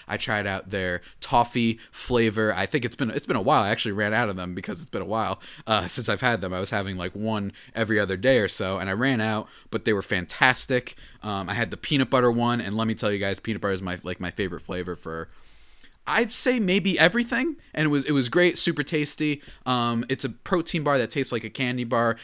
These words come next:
They've got sixteen flavors aside from the peanut bar one, peanut butter one, uh, eight chocolate nut flavors, eight chocolate non-nut flavors. Um,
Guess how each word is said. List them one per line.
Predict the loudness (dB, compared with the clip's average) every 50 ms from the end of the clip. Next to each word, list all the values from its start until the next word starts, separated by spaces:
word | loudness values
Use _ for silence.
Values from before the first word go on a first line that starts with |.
| -6 -4
They've | -4 0
got | 2 0 2 2
sixteen | 2 2 2 2 2 2 2 0 0
flavors | 2 4 6 6 6 4 2
aside | 0 0 2 2 2 2
from | 0 -4 -6
the | -6
peanut | -4 -4 -4 -4 -2
bar | 0 0 0 2 0
one, | 0 -2 -2 -4 -6 -8 -14 -20 _ _ _
peanut | -6 -4 -2 -2 -2 -4 -8 -10 -4 -2
butter | 0 2 2 0 0 -4 -10 _
one, | -6 -4 -2 -2 -4 -4 -8 -10 -14 -6 -4
uh, | -2 -2 0 2 2
eight | 2 2 2
chocolate | 4 4 4 4 4 0 -2 0
nut | 0 -2 -4 -2
flavors, | 0 0 2 2 0 0 -2
eight | -2 -2 -2 -2
chocolate | -2 -2 -2 -2 0 -2 -2 -2 -4
non-nut | 0 4 4 6 6 4 2 0 -2 -2 0 0 -2 -2 -6
flavors. | -6 0 0 2 2 2 2 0 0 0 0 -2 -4 -6 -10 -18 -20 -10 -4
Um, | -2 0 0 2 0 0 -2 -2 -4